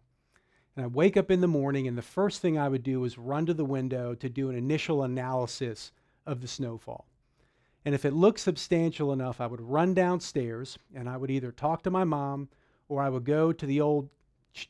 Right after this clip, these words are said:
cable broadcast for the county, and I'd see a scroll at the bottom that would say, "School's closed." Now, that's good news.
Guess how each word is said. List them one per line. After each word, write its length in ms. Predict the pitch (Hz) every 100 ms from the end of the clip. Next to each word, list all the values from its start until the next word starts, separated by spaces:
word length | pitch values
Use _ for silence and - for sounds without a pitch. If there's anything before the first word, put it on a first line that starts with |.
| _
cable 440 | - 185 185 180 156
broadcast 760 | 147 151 147 147 151 147 -
for 100 | 143
the 120 | 123
county, 560 | - 160 156 131 123 127 _ _ _
and 100 | 139
I'd 120 | 135 -
see 220 | - 202
a 60 |
scroll 480 | 185 - - 170 170
at 100 | 160
the 60 | 143
bottom 400 | 147 143 135 131
that 140 | 127
would 120 | 131
say, 440 | 123 139 127 123 123
"School's 480 | - 143 147 151 -
closed." 560 | - 127 113 - - _ _ _ 156
Now, 300 | 156 110 - _ _ _ _ _ -
that's 280 | 165 -
good 200 | - 156
news. 380 | 147 131 104 -